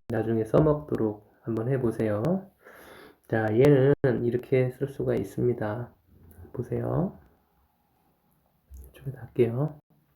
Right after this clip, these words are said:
어, 지금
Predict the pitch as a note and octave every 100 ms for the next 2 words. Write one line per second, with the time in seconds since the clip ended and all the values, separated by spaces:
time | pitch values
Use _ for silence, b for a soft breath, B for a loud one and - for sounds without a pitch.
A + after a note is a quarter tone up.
0 | _ _ - _ - B B B B B
1 | B B _ B2+ A#2 A#2 A#2 A2+ A#2 D#3
2 | D3+ D#3 D3+ C#3 -